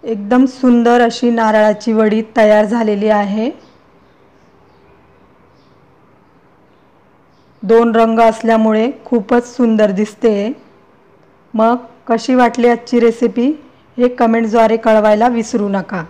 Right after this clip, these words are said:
व्हिडिओ आवडला असेल तर like करा, share करा. आजचा व्हिडिओ बघितल्याबद्दल तुम्हा सर्वांचे मनापासून आभार. पुन्हा भेटूया अशाच छानशा रेसिपीसोबत ज्योतिष recipe मराठीमध्ये.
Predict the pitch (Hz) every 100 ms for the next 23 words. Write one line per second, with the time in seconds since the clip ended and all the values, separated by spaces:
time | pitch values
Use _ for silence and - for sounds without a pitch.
0 | - _ _ 220 220 220 208 202 208 220
1 | 226 220 269 277 302 - 214 208 220 220
2 | - 233 226 240 247 - 240 240 240 220
3 | 185 180 - _ _ _ _ _ 240 226
4 | - 277 269 254 233 214 208 196 208 214
5 | 190 196 175 208 208 240 233 269 262 262
6 | 220 196 185 - 226 294 - _ _ _
7 | 220 226 240 285 254 214 - 262 359 -
8 | 220 175 226 208 170 _ 233 220 220 214
9 | 240 233 277 240 247 247 - 233 285 277
10 | - - 254 247 247 226 226 233 233 220
11 | 233 202 214 220 - _ _ _ - 202
12 | 233 269 262 240 226 226 220 285 302 247
13 | 233 226 220 202 165 185